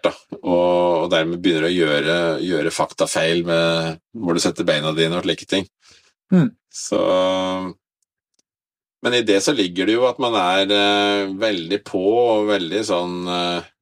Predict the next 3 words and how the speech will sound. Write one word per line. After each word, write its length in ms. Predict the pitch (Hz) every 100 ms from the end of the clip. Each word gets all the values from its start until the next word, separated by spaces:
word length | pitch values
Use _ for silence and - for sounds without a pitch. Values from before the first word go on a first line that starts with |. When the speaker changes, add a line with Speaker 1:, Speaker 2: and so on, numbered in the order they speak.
| _ _ _ _ _ _ _ _ _ -
Speaker 1:
trener 560 | 139 117 90 78 101
mye, 380 | 107 98 95 131 151
får 480 | 143 - 101 98 104